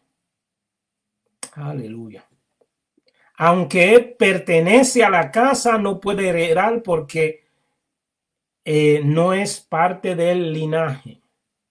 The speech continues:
No puede heredar. El siervo no puede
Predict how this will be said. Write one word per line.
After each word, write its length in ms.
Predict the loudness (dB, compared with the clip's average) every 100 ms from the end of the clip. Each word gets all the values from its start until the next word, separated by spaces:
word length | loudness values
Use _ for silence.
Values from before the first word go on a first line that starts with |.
| _ _ _ _ _ _ _ _
No 280 | -4 0 0
puede 340 | 2 2 4 2
heredar. 520 | 2 -2 -6 -14 -4
El 160 | -2 0
siervo 440 | -2 -6 -2 -2
no 280 | 0 0 0
puede 520 | 2 2 2 -2 -12